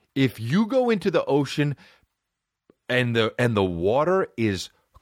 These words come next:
coming up above your knees, dude, you're crazy. You know what percentage we know about what's in the ocean? One.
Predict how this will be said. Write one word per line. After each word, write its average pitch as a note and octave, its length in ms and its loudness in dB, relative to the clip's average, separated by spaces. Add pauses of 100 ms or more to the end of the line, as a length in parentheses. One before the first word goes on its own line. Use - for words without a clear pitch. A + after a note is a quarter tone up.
coming C#3+ 400 0
up C#3+ 260 -2
above G#2+ 600 0
your B2 180 0
knees, A2 840 -2 (1160)
dude, B2 280 0
you're A2+ 160 4
crazy. F#2+ 720 0 (840)
You C#3+ 140 -2
know G#3 100 0
what C4 220 -2
percentage E3+ 500 -2
we B2+ 220 0
know C3+ 520 0 (160)
about B2+ 360 -2
what's G2+ 420 -2
in D#3+ 140 0
the C#3+ 200 0
ocean? A#3+ 580 0 (1500)
One. A2 640 0